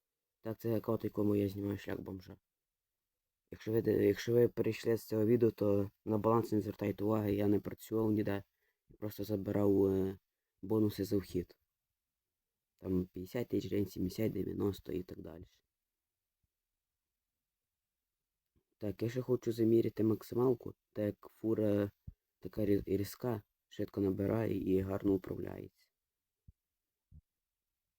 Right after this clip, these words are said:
Так, давайте заміряємо максималку з прицепом і без. Так, давайте з прицепом. Ну, набирає в нас без...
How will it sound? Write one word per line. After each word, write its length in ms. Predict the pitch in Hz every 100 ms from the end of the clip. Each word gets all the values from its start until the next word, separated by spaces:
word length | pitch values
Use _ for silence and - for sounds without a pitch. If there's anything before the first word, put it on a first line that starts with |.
| _ _ _ _ _ _ _ _ _ _ _ _ _ _ _ - 113 104 _ -
Так, 220 | 101 -
давайте 320 | 104 117 110
заміряємо 380 | 107 113 113 107
максималку 760 | 98 - 107 110 104 - 101
з 320 | 98 - 113 117
прицепом 680 | - 104 - 123 123 110
і 80 | 110
без. 420 | - - - - _ _ _ _ _ _ _ _ _ _
Так, 120 | - -
давайте 360 | 95 104 -
з 60 | 95
прицепом. 720 | - 101 - 92 - - - - - - - - - -
Ну, 100 | 110
набирає 480 | 110 - 107 117
в 40 | 127
нас 240 | 131 120
без... 240 | 120 120